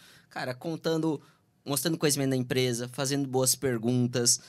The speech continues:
é, mostrando vontade. Dá pra ver quando a pessoa tá com vontade ou co-, quando não tá, com presença, ouvindo o que o recrutador tem pra dizer. Então, a primeira pergunta é: "Por que que você tá aqui?"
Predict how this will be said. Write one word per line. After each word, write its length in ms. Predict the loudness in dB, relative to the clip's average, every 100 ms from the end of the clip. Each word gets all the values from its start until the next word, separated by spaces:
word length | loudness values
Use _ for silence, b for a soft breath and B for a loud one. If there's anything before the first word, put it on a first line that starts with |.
| B B
é, 280 | 0 2 2
mostrando 500 | 0 0 0 0 -2
vontade. 720 | -2 0 0 0 0 0 -4
Dá 140 | -8
pra 120 | -8 -8
ver 120 | -6
quando 160 | -6
a 40 | -4
pessoa 260 | -4 -4
tá 100 | -6
com 120 | -4 -4
vontade 400 | -4 -4 -6 -8
ou 60 |
co-, 180 | -8 -12 -6
quando 220 | -4 -2
não 160 | -2
tá, 320 | -4 -6 -6 -8
com 180 | -10
presença, 720 | -6 -4 -2 0 0 2 2
ouvindo 240 | 2 2 0
o 40 |
que 80 | 0
o 80 | -2
recrutador 440 | -2 -2 -4 -4
tem 100 | -4
pra 160 | -6 -6
dizer. 200 | -4 -2
Então, 180 | -4 -6
a 40 |
primeira 240 | -4 -4
pergunta 380 | -2 0 0 -2
é: 60 | -6
"Por 120 | -8
que 120 | -14
que 100 | -6
você 180 | -2 0
tá 120 | -2
aqui?" 240 | -6 -10